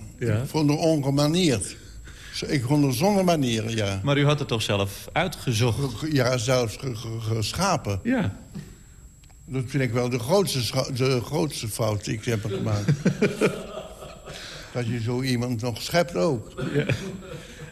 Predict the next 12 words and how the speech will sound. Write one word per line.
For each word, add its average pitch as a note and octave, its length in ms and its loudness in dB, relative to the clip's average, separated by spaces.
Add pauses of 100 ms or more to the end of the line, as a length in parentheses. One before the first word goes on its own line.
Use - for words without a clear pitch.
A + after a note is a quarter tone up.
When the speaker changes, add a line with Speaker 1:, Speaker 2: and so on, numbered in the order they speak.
Speaker 1:
Ja, A#2+ 180 4
dat A2+ 160 2
was C3+ 160 4
dan B2+ 160 4
de A#2 80 0
scheppende A#2 420 2
kracht A#2 300 0
van G#2+ 200 0
Wam G2+ 200 4
Heskes, A#2 600 2
eh, B2+ 140 -2
Speaker 2:
Bijvoorbeeld. A2 840 2